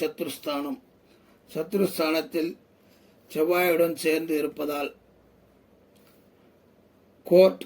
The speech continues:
கேஸ் வழக்குகளில் தனி வெற்றி அடைவீர்கள். வெற்றிக்குண்டான நாள் இது. நோய் போன்ற பிரச்சனைகள் இருந்தாலும் பெரிய அளவில் பாதிக்காது.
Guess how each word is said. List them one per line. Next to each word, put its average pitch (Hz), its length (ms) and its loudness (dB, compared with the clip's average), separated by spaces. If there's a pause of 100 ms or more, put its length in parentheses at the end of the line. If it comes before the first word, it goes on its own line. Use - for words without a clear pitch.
கேஸ் 175 280 0 (100)
வழக்குகளில் 160 760 -2 (320)
தனி 156 200 0 (120)
வெற்றி 147 360 -2
அடைவீர்கள். 143 540 0 (1160)
வெற்றிக்குண்டான 170 800 0 (2750)
நாள் 170 300 4 (100)
இது. 151 200 0 (1160)
நோய் 180 440 6
போன்ற 180 220 -2 (140)
பிரச்சனைகள் 180 600 -2
இருந்தாலும் 170 460 -4
பெரிய 175 280 4
அளவில் 165 400 0
பாதிக்காது. 147 640 -2